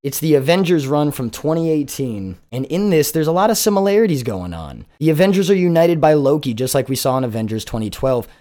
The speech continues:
almost as if the Avengers have already happened. They've, they've come, they've gone, and one of them fought Captain Marvel in Civil War two recently. So Tony Stark's not on the best standings with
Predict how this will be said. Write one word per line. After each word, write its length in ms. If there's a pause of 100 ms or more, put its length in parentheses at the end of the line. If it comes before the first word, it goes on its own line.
almost 360
as 160
if 160
the 180
Avengers 420
have 120
already 200
happened. 440
They've, 320 (160)
they've 180
come, 300
they've 220
gone, 540 (240)
and 360
one 220
of 60
them 180
fought 280
Captain 340
Marvel 380
in 120
Civil 360
War 200
two 320
recently. 680 (200)
So 100
Tony 260
Stark's 360
not 140
on 80
the 80
best 200
standings 600
with 280